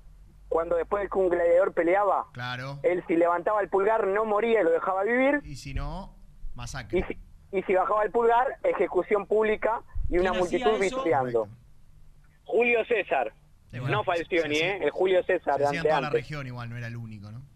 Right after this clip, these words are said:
Speaker 2: Bueno.
Speaker 1: Bueno, pero
Speaker 3: Vení,
Speaker 1: se ca-
Speaker 3: do-, do-, dos profesores de historia.
Speaker 2: No, no,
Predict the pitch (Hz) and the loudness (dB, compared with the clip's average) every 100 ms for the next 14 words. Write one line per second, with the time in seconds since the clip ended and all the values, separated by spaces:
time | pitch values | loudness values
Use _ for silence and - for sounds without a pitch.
0 | - - 123 107 - - - 554 - 170 | -20 -16 -14 -14 -18 -20 -16 -12 -2 0
1 | 170 156 - 135 139 185 156 175 165 185 | 0 -2 0 2 2 0 0 -2 -4 -12
2 | 170 185 180 175 156 143 170 151 135 160 | -12 -12 -12 -10 -10 -10 -10 -10 -12 -12
3 | 143 131 127 139 143 147 143 127 | -12 -12 -10 -10 -10 -8 -10 -12